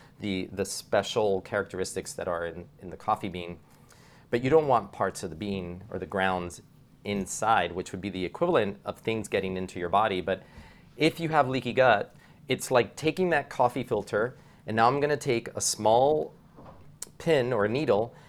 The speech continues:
and I'm gonna start poking a bunch of holes in this coffee filter. Then I'm gonna put the coffee grounds in. Then I'm gonna pour the hot water over. So I'm doing a, a nice pour over coffee.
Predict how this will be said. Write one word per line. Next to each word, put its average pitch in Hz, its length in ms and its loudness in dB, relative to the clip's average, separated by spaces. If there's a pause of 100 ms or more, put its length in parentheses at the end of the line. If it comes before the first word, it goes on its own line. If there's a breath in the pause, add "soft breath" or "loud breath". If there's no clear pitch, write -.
(120)
and 107 80 0
I'm 117 120 2
gonna 135 140 2
start 117 380 0
poking 120 360 -2
a 90 40 -4
bunch 135 400 -2
of 110 120 0
holes 107 720 4 (320 loud breath)
in 107 140 -4
this 117 160 2
coffee 131 360 2
filter. 101 520 0 (500 soft breath)
Then 120 160 4
I'm 170 140 8
gonna 156 140 6
put 135 160 -2
the 113 60 -2
coffee 123 320 -2
grounds 101 380 -2
in. 92 320 -4
Then 120 160 2
I'm 151 140 2
gonna 151 160 4
pour 131 320 6
the 113 100 4
hot 117 300 2
water 104 500 4
over. 98 300 2
So - 180 -6
I'm 113 120 -2
doing 135 200 2
a, 98 240 2
a 98 60 -6
nice 95 360 0
pour - 360 -4
over 87 240 -2
coffee. 92 560 -6